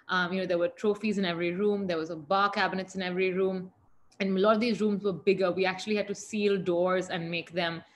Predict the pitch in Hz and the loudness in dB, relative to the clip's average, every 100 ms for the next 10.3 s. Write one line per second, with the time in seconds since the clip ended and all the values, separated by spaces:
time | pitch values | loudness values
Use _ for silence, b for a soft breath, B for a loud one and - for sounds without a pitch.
0 | b - 196 196 - 214 196 190 - 196 | b -2 -2 -2 -2 2 2 2 -2 0
1 | 185 180 165 - - - 165 156 151 147 | 0 -2 -4 -12 -14 -4 -2 0 -4 -8
2 | 127 190 196 196 _ _ _ - - - | -6 -2 -2 -2 _ _ _ -16 -16 -16
3 | - 247 233 233 214 214 208 214 202 185 | -8 0 2 4 2 4 4 4 0 2
4 | 180 185 165 185 190 175 180 165 175 - | 2 2 0 0 0 -2 -4 -2 -2 -2
5 | 202 208 185 180 190 175 165 160 160 B | 0 2 0 -2 -2 2 4 4 2 B
6 | B B B 180 170 160 156 - - - | B B B 2 4 2 -2 -10 -18 -20
7 | - 247 269 214 226 233 240 214 202 185 | -4 2 4 4 4 4 4 4 4 4
8 | 185 175 185 185 170 - - 185 170 160 | 4 2 0 -2 -6 -6 -2 0 0 -2
9 | 170 160 170 196 190 185 185 175 180 175 | -2 0 0 0 -2 -4 -8 -6 -4 -4
10 | 170 165 - | -4 -6 -8